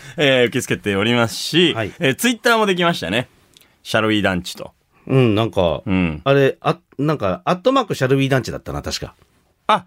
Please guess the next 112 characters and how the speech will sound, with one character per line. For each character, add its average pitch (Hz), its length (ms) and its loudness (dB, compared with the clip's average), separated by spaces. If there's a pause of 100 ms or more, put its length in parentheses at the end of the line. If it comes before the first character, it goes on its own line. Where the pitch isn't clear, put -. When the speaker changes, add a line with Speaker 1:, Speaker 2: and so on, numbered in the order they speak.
Speaker 1:
そ 247 260 0
う - 20 2
な 104 120 -2
ん 82 80 -10
だ。 117 120 -14
Speaker 2:
Twitter。 92 520 -6
ま 180 120 2
あ 190 40 0
で 185 80 -6
も、 151 60 -4
Speaker 1:
ア 123 40 -2
ッ - 20 0
ト 160 40 2
マ 156 60 -2
ー - 20 -14
ク、 - 80 -12
そ 185 100 2
う 139 40 0
で 110 80 -4
す 160 100 -6
ね。 202 80 0
ア 139 100 -2
カ 131 140 0
ウ 120 40 -2
ン 110 80 -6
ト 110 120 -4
ね、 87 320 -4
ア 120 100 -2
カ 127 140 0
ウ 123 40 0
ン 117 40 -4
ト 113 100 -2
名 98 140 -2
で 85 80 -6
言 107 100 -6
え - 60 -8
ば。 190 80 0
Speaker 2:
い 208 40 0
ず 254 100 0
れ 294 80 2
に 294 40 2
し 277 40 -6
て - 40 2
も 165 60 2
シ - 180 -4
ャ 160 60 2
ル 196 100 0
ダ 254 100 0
ン 254 100 -6
で 233 80 -2
検 240 200 -2
索 - 140 -2
す 233 100 -2
る 214 60 -4
と 220 100 -2
い 220 40 2
い - 20 2
み 180 80 0
た 82 100 -6
い - 60 -10
よ。 - 200 -14
Speaker 1:
ハ 196 120 -2
ッ - 20 2
シ 226 140 -8
ュ 269 40 -8
タ 302 120 0
グ 202 100 -6
シ - 100 -4
ャ 135 60 2
ル 127 60 -4
ダ 139 100 2
ン。 113 120 -6 (140)
Speaker 2:
ハ 135 120 -4
ッ - 20 -4
シ 160 60 0
ュ - 20 2
タ - 0 -
グ。 151 60 -2
Speaker 1:
カ 160 60 -2
タ 143 80 0
カ 247 60 2
ナ 190 80 2
で 139 100 -4
シ 143 120 0
ャ 127 60 0
ル。 92 160 -8 (120)
ダ 123 160 0
ン 151 80 0
は 113 60 2
団 107 180 0
子 110 60 2
の 107 100 0
ダ 98 120 2
ン。 - 180 -8
Speaker 2:
そ 90 320 -6
う。 - 20 -20
Speaker 1:
は - 160 -4
い。 101 120 -4 (200)
シ - 160 -8
ャ 113 60 -2
ル 117 80 -4
ダ 117 140 0
ン 104 100 -4
で 90 220 -6 (160)
調 107 180 -2
べ 87 80 -2
て 90 60 -10
も 85 100 -4
ら 90 80 -2
え 80 60 -4
れ 76 80 -6
ば。 - 100 -16